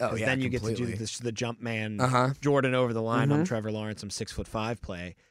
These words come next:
Speaker 2: because you're going from the inch line as opposed from the two-yard line. So,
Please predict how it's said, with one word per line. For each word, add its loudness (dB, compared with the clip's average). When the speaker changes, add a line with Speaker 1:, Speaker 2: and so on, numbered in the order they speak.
Speaker 2:
because -4
you're -4
going -2
from -12
the -4
inch -6
line -4
as -12
opposed -8
from -12
the -12
two-yard -6
line. -20
So, -12